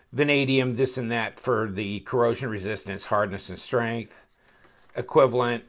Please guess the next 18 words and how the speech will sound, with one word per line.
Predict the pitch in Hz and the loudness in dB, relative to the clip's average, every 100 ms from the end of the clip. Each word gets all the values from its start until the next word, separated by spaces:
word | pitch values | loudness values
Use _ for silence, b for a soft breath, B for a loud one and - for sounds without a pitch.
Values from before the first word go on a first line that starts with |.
| - | -8
one | 117 117 | -4 -2
fifty-four | 131 123 107 - 107 | -2 -2 -4 0 0
C | - 113 120 | 0 2 4
M. | 127 123 120 | 4 2 2
You | 160 | 4
know, | 151 147 | 4 4
and | 143 147 | 2 4
I | 139 | 6
don't | 160 156 | 8 6
know | 147 147 139 | 6 6 6
if | 120 | 4
that's | 131 123 | 0 0
something | 139 127 120 113 | -2 -2 -2 -4
you | 104 | -2
can | 104 | 0
argue | 110 120 117 117 | 2 2 0 0
about | 107 113 101 | 4 4 4
because | 104 113 98 | -2 -6 -8